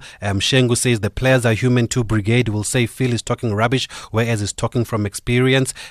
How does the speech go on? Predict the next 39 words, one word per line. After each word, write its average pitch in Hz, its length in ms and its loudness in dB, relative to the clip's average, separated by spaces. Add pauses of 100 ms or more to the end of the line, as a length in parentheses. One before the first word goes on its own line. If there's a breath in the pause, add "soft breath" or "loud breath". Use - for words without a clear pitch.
Uh, 101 160 -2
Roxino 123 420 0
says, 117 220 -2
"Instead 123 240 -2
of 127 100 -2
throwing 123 340 0
the 110 100 -2
jersey, 117 440 0 (240 loud breath)
he - 100 -6
would 104 180 -2
rather 117 380 2 (100)
turn 123 240 0
it 117 100 -4
and 104 160 -2
bring 117 200 0
the 113 60 0
number 113 300 0
to - 160 -8
his 101 160 -4
chest. - 320 0 (220 loud breath)
That's 110 200 -2
what 117 140 -4
Phil 120 160 -2
Masinga, 117 540 2 (260 loud breath)
uh, 104 60 -4
used 104 400 -2 (160)
to 110 140 -2
do." 113 300 0 (140 loud breath)
Sipho 113 460 0
Kule 117 300 2
says, 113 260 -2
"As 98 220 -2
human, 123 280 4
we 101 100 0
handle 113 260 0
pressure 120 320 -2
in 104 80 0
different 113 360 -4
ways. 110 300 0